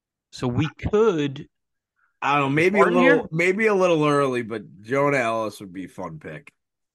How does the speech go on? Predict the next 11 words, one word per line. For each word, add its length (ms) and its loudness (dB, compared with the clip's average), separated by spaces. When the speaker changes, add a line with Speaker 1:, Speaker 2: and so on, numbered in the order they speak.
Speaker 2:
Or 180 -4
Graham 280 -2
Barton. 440 -2
Barton's 340 -6
there. 260 -18
Speaker 1:
I 100 -6
think 260 -8
I'm 140 -2
taking 340 -6
Barton 400 -8
over 420 -12